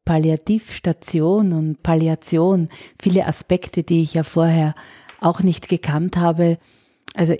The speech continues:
ich finde das ganz großartig, dass es sowas gibt. Und ich würde auch alle, die diese Unterstützung brauchen,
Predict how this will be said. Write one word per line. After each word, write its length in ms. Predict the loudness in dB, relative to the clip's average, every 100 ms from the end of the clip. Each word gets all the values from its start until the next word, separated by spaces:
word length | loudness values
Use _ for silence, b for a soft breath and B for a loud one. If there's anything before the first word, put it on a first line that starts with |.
| -6 -14
ich 120 | -8
finde 280 | 0 2 4
das 220 | 2 0
ganz 520 | -2 0 0 -2 -12 -4
großartig, 760 | 0 2 2 0 0 -2 -2 -10 -14 -16 -8
dass 200 | -2 -2
es 100 | -2
sowas 380 | -2 0 0 0
gibt. 460 | 0 0 0 -18 -8 -2
Und 180 | -2
ich 180 | -2 -2
würde 320 | 0 2 0
auch 200 | 0 -2 -6 -16 -20 -6
alle, 360 | 0 2 2 2
die 260 | 0 -2 _ -2
diese 280 | 0 0
Unterstützung 680 | -4 -4 -6 -6 -4 -4 -4
brauchen, 560 | -4 -4 -4 -4 -4